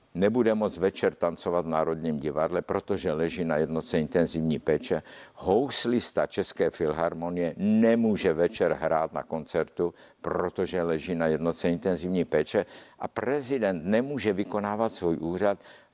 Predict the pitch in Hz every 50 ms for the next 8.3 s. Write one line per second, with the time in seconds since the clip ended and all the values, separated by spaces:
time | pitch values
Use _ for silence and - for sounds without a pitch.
0 | _ - - 80 82 90 98 104 101 - 120 104 90 101 90 90 95 98 - 104
1 | 104 101 95 92 85 85 82 - - - - - - _ - - - 69 85 92
2 | 95 85 92 98 - - - 82 82 80 - - 80 76 80 82 78 71 80 82
3 | 78 - - 69 65 67 - - - - - _ - 87 95 92 - 127 - -
4 | 120 110 98 - _ _ 92 92 104 127 143 131 92 - - - 92 104 - -
5 | - 107 110 110 117 123 - - 127 120 107 92 90 95 90 - - - 104 -
6 | - - 117 117 113 110 - - 92 80 78 71 - - - - - - - -
7 | _ - - 78 87 104 113 120 120 120 - - - 127 120 - 131 123 113 -
8 | - 107 101 104 87 71